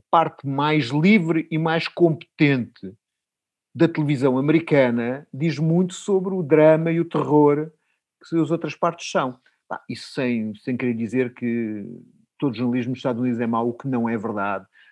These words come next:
Há excelentes programas, há excelentes jornais, há excelentes peças nesses jornais, há coisas fantásticas. Eh, pá, eu lembro-me de ler perfis na New Yorker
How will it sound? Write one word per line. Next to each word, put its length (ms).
Há 100
excelentes 560
programas, 680
há 60
excelentes 600
jornais, 600
há 40
excelentes 640
peças 400
nesses 260
jornais, 500
há 100
coisas 380
fantásticas. 1040
Eh, 480
pá, 200
eu 420
lembro-me 380
de 120
ler 240
perfis 540
na 140
New 240
Yorker 500